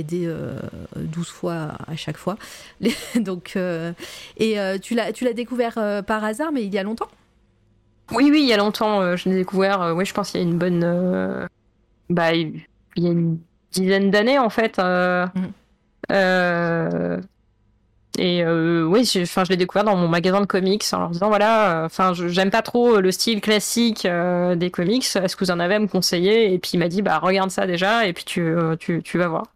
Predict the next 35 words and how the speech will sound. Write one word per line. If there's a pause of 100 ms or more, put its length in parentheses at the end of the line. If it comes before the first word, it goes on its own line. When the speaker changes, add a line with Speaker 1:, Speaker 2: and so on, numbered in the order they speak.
Speaker 2:
Et,
euh,
Speaker 1:
Mhm.
Speaker 2:
du
coup,
c'est
comme
ça,
euh, (580)
c'est
comme
ça
après
que
j'ai
commencé
à
Speaker 1:
À (320)
en
Speaker 2:
regarder
Speaker 1:
lire.
Speaker 2:
d'autres,
d'autres
choses
dans,
dans
le
domaine.
Enfin,
à
m'intéresser
en
tout
cas
à